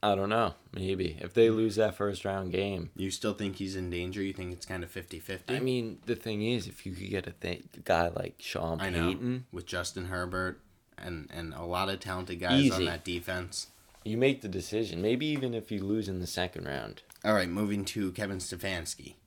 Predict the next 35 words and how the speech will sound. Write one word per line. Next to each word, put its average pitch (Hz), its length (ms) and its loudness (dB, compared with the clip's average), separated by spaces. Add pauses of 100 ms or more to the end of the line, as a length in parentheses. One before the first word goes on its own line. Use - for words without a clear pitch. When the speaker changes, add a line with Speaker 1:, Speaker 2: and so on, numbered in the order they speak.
(140)
Speaker 2:
I 92 80 -2
think 90 220 -6
he's 80 260 -8 (180)
outski. - 540 -4 (140)
Speaker 1:
Yeah, 98 260 6
I'm 80 120 2
not 80 260 2
sure. 87 200 4
I 90 140 10
would 90 100 4
probably, 90 640 4
on 90 180 0
that 80 200 0
scale, 82 500 6 (400)
on 80 160 2
our 78 140 4
old 82 180 4
podcast, 71 560 2
I 82 100 2
would 82 100 0
probably 80 240 2
put 80 200 -4
it 80 100 0
at 76 160 2
a 76 40 -8
five. 58 520 -2 (800)
Speaker 2:
Uh, 98 380 2
now, 110 540 0
I'd 92 280 -2
probably 101 640 0
put 95 280 -4
him 92 300 -2
at 87 260 -4
a 82 400 -4 (180)
seven. 87 460 -6